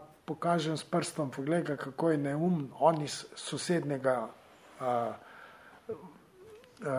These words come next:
avtobusa filozofije, a ne, ne z mojega ali pa sosednjega vagona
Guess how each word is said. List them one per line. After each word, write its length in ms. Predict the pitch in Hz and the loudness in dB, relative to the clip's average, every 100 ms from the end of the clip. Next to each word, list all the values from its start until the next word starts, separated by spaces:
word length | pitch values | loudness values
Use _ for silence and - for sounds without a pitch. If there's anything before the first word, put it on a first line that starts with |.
| 120 113 - | 2 2 6
avtobusa 720 | 151 160 151 139 151 - 131 | 6 8 0 -2 -2 0 0
filozofije, 800 | - 131 120 113 - 185 202 151 | 0 -4 -4 -6 -2 4 6 6
a 140 | 101 95 | 0 -4
ne, 200 | 104 165 - - - | -4 -2 -4 -10 0
ne 200 | 151 151 | 4 4
z 100 | 143 | 6
mojega 340 | 160 151 117 | 8 8 6
ali 140 | 107 113 | -2 -2
pa 100 | 120 | -2
sosednjega 640 | - 127 127 143 127 120 120 | -2 -4 2 2 2 4 4
vagona 580 | 117 123 139 131 104 | 4 4 4 4 0